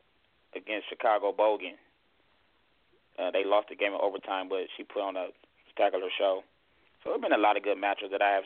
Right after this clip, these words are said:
seen. I wanted to pick one, but those are a few that I had, that, that have stood out in the past. Um, this year's lineup, uh, is pretty good. I think we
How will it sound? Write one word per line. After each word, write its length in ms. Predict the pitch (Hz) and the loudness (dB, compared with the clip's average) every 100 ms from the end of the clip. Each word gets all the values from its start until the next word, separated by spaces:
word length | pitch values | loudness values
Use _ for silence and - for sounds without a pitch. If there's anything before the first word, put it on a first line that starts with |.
| - | -4
seen. 400 | 104 104 101 101 | -6 -4 -4 -8
I 40 | 107 | -8
wanted 200 | 107 98 | -8 -8
to 80 | - | -6
pick 140 | 107 | -4
one, 180 | 98 101 | -2 -2
but 80 | 92 | 0
those 200 | 117 110 | 2 4
are 120 | 101 | 4
a 60 | 98 | 2
few 120 | 110 | -2
that 140 | 98 101 | 0 2
I 260 | 98 95 | 4 4
had, 40 | - - | 0 0
that, 160 | 101 92 - | 0 0 -4
that 120 | - 98 | -2 -2
have 100 | - | -4
stood 260 | - 98 98 | -4 -2 4
out 200 | 95 92 - - _ - _ _ _ _ _ _ _ | 4 2 -4 -20 _ -20 _ _ _ _ _ _ _
in 80 | 95 | -14
the 80 | |
past. 400 | - 98 95 90 - _ _ _ - | -2 2 4 2 -6 _ _ _ -2
Um, 200 | 101 101 | 0 2
this 160 | 120 117 | 0 2
year's 200 | 117 107 | 2 4
lineup, 520 | 113 117 117 117 - _ _ _ _ _ _ _ _ _ - _ _ _ - | 4 6 6 4 2 _ _ _ _ _ _ _ _ _ -20 _ _ _ -4
uh, 220 | 98 98 | 2 2
is 40 | 98 | 0
pretty 240 | - 107 101 | -2 -4 -4
good. 320 | 104 107 107 | 0 4 4
I 40 | 104 | 4
think 180 | 110 98 | -2 -8
we 140 | 101 | -10